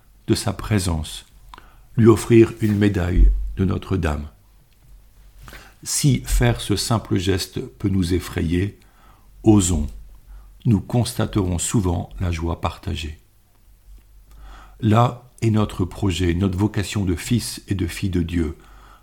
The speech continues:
grandir dans l'amour du Père en choisissant les mots et les actes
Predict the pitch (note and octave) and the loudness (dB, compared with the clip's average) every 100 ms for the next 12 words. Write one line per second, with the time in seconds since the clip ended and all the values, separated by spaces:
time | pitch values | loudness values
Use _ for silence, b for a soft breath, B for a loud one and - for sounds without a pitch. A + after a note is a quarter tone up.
0 | _ A2+ G2 B2 G#2+ A#2 F2+ F2+ F2+ G2+ | _ -4 0 0 4 2 2 -2 0 2
1 | G#2 - F2 - G2 G#2 F2 - - G2 | 2 0 -4 -4 -4 -4 -4 -2 2 2
2 | - - G2+ F2 F#2 G#2 - - F#2+ F2+ | 2 0 0 0 0 0 -2 -4 -4 -2
3 | F#2+ F#2+ - | -2 -4 -4